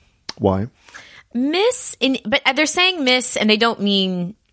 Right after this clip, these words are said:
Speaker 2: it means something different. Like, Miss in English is a bit, uh, what's the right word?
Speaker 1: It's a bit pejorative. It's
Speaker 2: Yeah.
Speaker 1: like a bit
Speaker 2: That's what I was
Speaker 1: patch-
Speaker 2: gonna say, pejorative, but then I wasn't sure. They say that in French, and I wasn't sure if I was just taking a French word and making it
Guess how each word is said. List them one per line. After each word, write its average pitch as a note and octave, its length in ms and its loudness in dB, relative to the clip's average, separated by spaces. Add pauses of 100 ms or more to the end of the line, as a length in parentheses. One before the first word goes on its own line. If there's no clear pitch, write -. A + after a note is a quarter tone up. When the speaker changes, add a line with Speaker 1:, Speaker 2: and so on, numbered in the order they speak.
(220)
Speaker 2:
it G#3+ 200 -2
means B3 260 2
something G#3 340 0
different. E3+ 400 -6
Like, E3+ 220 -4
Miss C#4 300 2
in B3+ 100 -2
English F#3+ 720 0 (180)
is E3 200 -4
a F3 60 2
bit, F3 340 -2 (680)
uh, C3 760 0
what's D#3 280 -6
the C3+ 80 -4
right C3 200 -2
word? G#2+ 340 -2 (200)
Speaker 1:
It's - 100 -10
a - 40 -14
bit - 180 2
pejorative. A2+ 580 2
It's C3 80 -8
Speaker 2:
Yeah. B3 280 0
Speaker 1:
like F#3 140 -8
a - 40 -8
bit - 140 -4
Speaker 2:
That's E4+ 160 0
what G4+ 60 2
I - 40 0
was E4+ 80 -4
Speaker 1:
patch- F#4+ 40 -2
Speaker 2:
gonna G4 100 0
say, G4 180 0
pejorative, C#4 560 0
but A3+ 100 -2
then B3 100 2
I A#3+ 80 2
wasn't A#3+ 240 0
sure. A#3+ 380 2
They G#3+ 160 2
say A#3 140 0
that G#3+ 140 0
in G3 80 -4
French, A3 280 -2
and F#3 80 0
I F#3 40 4
wasn't G3 200 2
sure F#3+ 160 2
if F#3 100 2
I F3+ 100 4
was F3+ 140 -4
just - 380 0
taking F3 300 0
a F3 40 0
French F3 360 0
word E3+ 160 4
and D#3+ 100 0
making D#3 320 -2
it C#3 200 -8